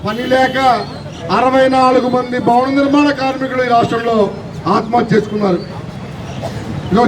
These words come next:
చరిత్రలో ఎప్పుడు లేదు. గతంలో ఏ ముఖ్యమంత్రి కూడా ఇంత దుర్మార్గంగా పాలన చేయలే. ఆఖరి తన తండ్రి రాజశేఖర రెడ్డి ముఖ్యమంత్రి ఉన్నప్పుడు కూడా ఇటువంటి దుర్భర పరిస్థితి కార్మికులు రాలా. కానీ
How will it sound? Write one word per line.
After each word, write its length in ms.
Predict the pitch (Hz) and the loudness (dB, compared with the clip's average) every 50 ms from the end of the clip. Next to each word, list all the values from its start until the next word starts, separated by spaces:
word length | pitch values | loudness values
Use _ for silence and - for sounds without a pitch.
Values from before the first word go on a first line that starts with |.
| - 262 | 4 2
చరిత్రలో 360 | 254 269 277 294 294 294 285 277 | 2 2 2 2 2 2 2 2
ఎప్పుడు 180 | - 302 302 294 | 2 0 2 2
లేదు. 140 | 294 294 285 277 | 2 2 2 0
గతంలో 320 | 269 269 277 285 302 294 269 247 - - - - - - - - - - - - - - - - 247 | -2 -2 2 2 4 4 2 2 -2 -6 -10 -14 -16 -16 -16 -16 -16 -16 -16 -14 -14 -8 -4 0 2
ఏ 40 | 285 294 285 | 4 4 4
ముఖ్యమంత్రి 440 | 302 294 294 294 302 302 294 311 302 294 302 | 4 4 4 4 4 4 4 4 4 6 6
కూడా 180 | 302 311 311 294 262 226 - - - - - - - - - | 4 4 4 2 0 -4 -6 -10 -16 -18 -18 -18 -18 -16 -14
ఇంత 100 | 202 202 208 240 | -12 -10 -8 -6
దుర్మార్గంగా 600 | 233 240 247 269 269 269 - 269 269 269 269 247 233 | -2 0 2 2 2 2 2 0 0 0 0 0 2
పాలన 240 | 240 233 240 240 247 - 233 | 0 0 0 -2 -4 -4 -6
చేయలే. 260 | 233 240 233 233 208 - - - - - - - - - - - - - 170 202 | -4 -4 -4 -6 -6 -8 -12 -18 -20 -20 -18 -18 -18 -18 -18 -18 -12 -6 -2 0
ఆఖరి 240 | 254 277 269 277 285 - 269 | 0 0 0 -2 -2 -2 -2
తన 100 | 262 262 254 254 | -4 -2 0 2
తండ్రి 340 | 262 269 277 302 311 302 269 240 - - - - - - - - - - - - - - - | 4 6 6 6 4 2 2 0 -2 -6 -12 -16 -16 -18 -18 -18 -18 -16 -14 -14 -10 -6 -4
రాజశేఖర 600 | 185 214 233 262 285 277 - 269 269 269 269 269 269 | -2 0 2 2 2 2 2 2 4 4 4 4 2
రెడ్డి 220 | 269 269 277 262 247 214 202 202 - | 2 2 0 0 0 0 0 -2 -4
ముఖ్యమంత్రి 420 | 202 196 - 247 247 254 247 254 254 | -8 -8 -4 -4 -2 -2 0 2 2
ఉన్నప్పుడు 260 | 254 254 220 240 240 240 | 2 2 2 2 2 2
కూడా 160 | 240 247 247 233 220 202 175 - - - | 4 4 4 2 2 0 -4 -8 -8 -2
ఇటువంటి 400 | 175 175 202 214 226 214 220 220 208 190 190 180 | 0 0 2 2 0 0 2 4 4 4 4 4
దుర్భర 320 | 190 202 - 240 247 240 - | 2 0 2 0 0 0 0
పరిస్థితి 280 | 226 220 160 - - - | -2 -2 -4 -4 -2 0
కార్మికులు 420 | 202 202 202 202 208 202 202 202 190 196 | 2 2 2 2 2 2 4 2 2 2
రాలా. 200 | 196 190 185 175 - - - - - - - - - - - - - - | 2 0 0 -2 -4 -8 -10 -10 -10 -10 -10 -12 -12 -10 -8 -6 -2 0
కానీ 280 | 220 269 277 302 311 | 2 2 4 4 2